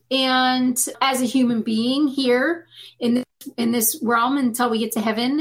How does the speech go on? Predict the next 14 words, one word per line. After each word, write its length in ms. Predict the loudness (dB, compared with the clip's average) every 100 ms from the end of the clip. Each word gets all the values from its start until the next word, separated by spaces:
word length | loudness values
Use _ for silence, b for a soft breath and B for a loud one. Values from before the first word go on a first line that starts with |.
| -2
and 560 | 0 0 0 0 -2 -4
what's 300 | -2 0 0
supposed 340 | -2 2 2 2
to 100 | 2
happen 460 | 2 2 0 -2
happens. 680 | -2 0 0 0 -2 -2 -2 -4
And 500 | -2 0 2 0 -4 B B B B
I 60 | -2
think 280 | 2 4 2
that 180 | -2
the, 180 | -2 -4 -4
the 280 | -2 -4 -8 _ _ _ _
two 560 | -2 2 4 4 2 0
humans 760 | -4 2 4 4 4 2 -2